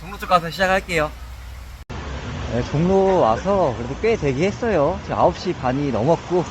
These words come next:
늦었죠. 콜 잡았습니다. 보여드릴게요. 네, 송도, 네, 송도 가는 콜 잡았습니다. 네, 송도 가서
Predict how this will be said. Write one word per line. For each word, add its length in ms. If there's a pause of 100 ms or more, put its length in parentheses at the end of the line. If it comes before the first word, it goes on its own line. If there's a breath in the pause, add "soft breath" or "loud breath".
늦었죠. 500 (520)
콜 120
잡았습니다. 500
보여드릴게요. 580 (1300)
네, 80
송도, 480 (480)
네, 60
송도 720
가는 160
콜 120
잡았습니다. 720 (480 loud breath)
네, 100
송도 260
가서 320